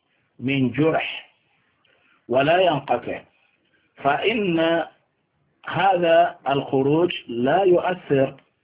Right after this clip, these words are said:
في طهارته، يعني خروج الدم بسبب الجرح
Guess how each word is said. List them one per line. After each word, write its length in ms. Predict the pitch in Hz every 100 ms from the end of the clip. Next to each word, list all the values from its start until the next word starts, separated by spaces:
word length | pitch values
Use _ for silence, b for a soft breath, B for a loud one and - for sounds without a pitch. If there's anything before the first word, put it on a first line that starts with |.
| _ _ -
في 200 | 165 175
طهارته، 880 | 151 131 117 110 104 92 87 85 - _ _ _ _ -
يعني 200 | 120 117
خروج 400 | - 120 156 139
الدم 560 | 107 98 139 131 127 - _ _ _ _ _ _ _
بسبب 640 | 95 107 131 151 147 143 - 113 110 - 113 104 95
الجرح 580 | 120 107 156 185 -